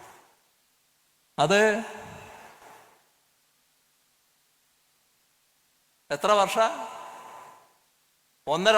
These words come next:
വർഷത്തോളം കുടിശ്ശിക. രണ്ടായിരത്തി പതിനാറിൽ അധികാരത്തിൽ വന്ന ആദ്യത്തെ എൽ ഡി എഫ് മന്ത്രിസഭ ചെയ്ത കാര്യം ആ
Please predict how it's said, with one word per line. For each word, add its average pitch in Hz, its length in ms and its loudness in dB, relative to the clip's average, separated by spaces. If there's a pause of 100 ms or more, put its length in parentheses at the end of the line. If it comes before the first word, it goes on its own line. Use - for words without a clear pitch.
വർഷത്തോളം 165 540 -2 (1700)
കുടിശ്ശിക. 190 400 2 (2750)
രണ്ടായിരത്തി 202 460 4
പതിനാറിൽ 214 480 4 (1900)
അധികാരത്തിൽ 208 520 0
വന്ന 208 140 0 (140)
ആദ്യത്തെ 214 400 0
എൽ 196 120 -4
ഡി 220 120 -4
എഫ് 202 120 -4
മന്ത്രിസഭ 190 380 -2 (2000)
ചെയ്ത 190 200 2 (120)
കാര്യം 202 320 4 (1700)
ആ - 20 8